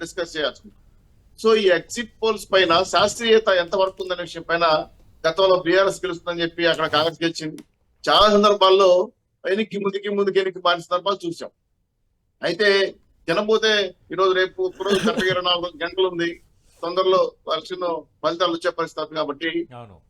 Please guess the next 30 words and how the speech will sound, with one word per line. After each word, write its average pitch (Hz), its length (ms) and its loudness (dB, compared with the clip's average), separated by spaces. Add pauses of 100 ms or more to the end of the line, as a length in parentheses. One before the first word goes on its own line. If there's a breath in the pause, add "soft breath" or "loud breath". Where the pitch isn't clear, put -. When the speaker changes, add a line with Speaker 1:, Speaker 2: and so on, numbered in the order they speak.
Speaker 1:
మేము, 226 440 2 (180)
మా 170 120 6
పార్టీ 180 340 2
కార్యకర్తలు, 185 680 -2 (140)
మా 180 140 0
పార్టీ 180 300 -2
కో-, 160 420 -8 (280)
ఉన్నటువంటి 170 800 -4 (160)
మిత్రపక్షాలు, 175 600 -6 (540)
దేశవ్యాప్తంగా 214 560 -4
ఉన్నటువంటి 202 420 -4
ఎన్డీఏ 196 260 -2
ప్రభుత్వం 180 680 -8 (260)
మూడు 190 300 -4
వందల 190 260 -2 (100)
ఎనభై 175 280 -4
సీట్లు 180 360 -20
పైచిలకు 170 580 -8 (400)
గెలుస్తుందన్న 185 420 0
మాకు 151 220 -2
సమాచారం. 170 540 -2 (320)
దీనిపైన 196 300 -2
మేము 208 180 -2
అనేక 190 160 -2
సర్వేలు 185 320 -2
పూర్తి 190 260 -4
చేసుకున్నాం. 196 360 -8
మా 190 80 -6
వ్యక్తిగత 180 360 -6
కార్యకర్త, 190 380 -6